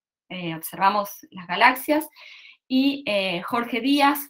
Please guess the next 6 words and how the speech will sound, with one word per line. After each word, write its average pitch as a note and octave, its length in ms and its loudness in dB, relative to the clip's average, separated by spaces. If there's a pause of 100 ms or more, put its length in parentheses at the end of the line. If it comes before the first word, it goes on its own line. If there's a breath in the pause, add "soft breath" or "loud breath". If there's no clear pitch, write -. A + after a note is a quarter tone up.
(120)
fue G#3+ 280 0
el F3+ 380 -4
encargado G3 720 2
de G3 260 2
reducir, F#3 640 -6
eh, F3 260 -10